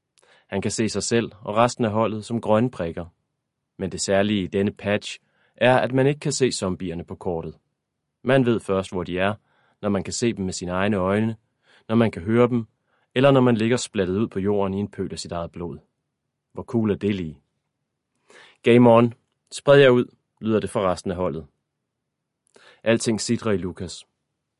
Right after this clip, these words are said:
Han har bare lyst til at løbe afsted og finde byttet, men det går ikke.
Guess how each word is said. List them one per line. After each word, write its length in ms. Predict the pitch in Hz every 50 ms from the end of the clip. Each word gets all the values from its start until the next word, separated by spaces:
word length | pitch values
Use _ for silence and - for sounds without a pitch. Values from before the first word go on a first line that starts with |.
| _ _ _ _ _ _ _ - - _
Han 120 | - 104
har 80 | 101 101
bare 220 | - - 101 104
lyst 200 | 110 117 117 - -
til 80 | -
at 100 | 117 107
løbe 200 | 98 110 110 98
afsted 340 | 117 104 - - 120 117 123
og 80 | 120 -
finde 280 | - 131 131 139 131
byttet, 320 | 123 120 113 110 117 117 113 - _ _ _ _ _ _ _ _ _ -
men 120 | 98 98
det 100 | 113 117
går 220 | - 127 110 90
ikke. 160 | 90 95 -